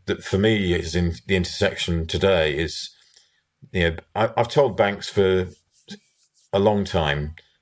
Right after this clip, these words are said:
that their technical debt is bringing them down. And what I mean by that is that they haven't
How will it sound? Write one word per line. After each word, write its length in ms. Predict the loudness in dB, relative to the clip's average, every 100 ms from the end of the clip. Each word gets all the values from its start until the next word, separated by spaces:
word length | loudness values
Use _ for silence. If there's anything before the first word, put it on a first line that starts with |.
| _
that 300 | 2 2 0 _ _ _ -8
their 160 | -2 -2
technical 460 | 2 0 0 -2 0
debt 320 | 0 0 -6
is 280 | -6 -6 -12 -20 _ _ _ _
bringing 240 | 0 2
them 140 | 0 2
down. 380 | 2 2 -4 -12 _ _ -20 -20 -4
And 240 | -2 2
what 120 | 2 2
I 80 |
mean 220 | 0 0 2
by 160 | 2
that 200 | 2 0
is 140 | -2 -4
that 180 | -2
they 140 | 0 2
haven't 400 | 2 0 -4